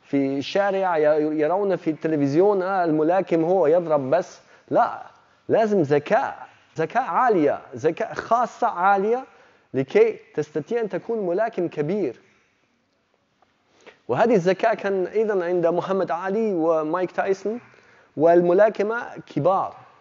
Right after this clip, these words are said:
وترى أيضًا، يعني، محمد علي كان شخص ذكي، ما شاء الله، ذكي في، في كثير أنواع، عنده ذكاء في أكثر الأنواع. وماذا أيضًا يفعلون؟ يغيرون السرعة. ها؟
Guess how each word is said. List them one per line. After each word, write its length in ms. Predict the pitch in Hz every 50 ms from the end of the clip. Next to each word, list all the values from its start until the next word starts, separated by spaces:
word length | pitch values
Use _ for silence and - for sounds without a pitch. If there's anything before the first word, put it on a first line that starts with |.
| _ _ _ _ _ _ _ _ _ _ _ _ _ _ _ -
وترى 300 | 113 117 185 196 196 170
أيضًا، 220 | 185 208 202 208
يعني، 340 | 196 180 180 175 170 165 165
محمد 360 | 165 151 139 190 196 185 160
علي 200 | 180 202 208 190
كان 180 | - 175 180 170
شخص 480 | - - 233 - - - - - - - - _ _ - 143
ذكي، 580 | 123 117 156 170 165 - 220 226 185 131 - -
ما 120 | 143 147
شاء 220 | 151 147 160 143 131
الله، 140 | 123 107 104
ذكي 360 | 107 117 123 - - 220 220
في، 420 | - 165 156 143 135 131 131 127
في 120 | - 147 135
كثير 440 | - 147 139 - 214 226 - -
أنواع، 240 | 151 160 170 190 185
عنده 500 | 131 104 85 120 147 170 180 170 160 156 151
ذكاء 340 | 135 139 143 - - 208
في 140 | 185 - 170
أكثر 360 | - - 208 - - 208 165
الأنواع. 360 | 156 135 131 120 110 101 80 - - _ _ _ -
وماذا 440 | - 120 131 147 156 165 165 165 160
أيضًا 220 | 170 180 180 185
يفعلون؟ 720 | 175 175 175 180 - 175 160 165 175 196 208 208 202 202 - - _ _ _ _ _ _ _ _ -
يغيرون 720 | 123 135 139 139 156 180 190 185 190 175 196 226 233 214
السرعة. 600 | 185 120 - - - - 196 208 214 156 - - - - _ _ _ _ _ - -
ها؟ 200 | 139 - -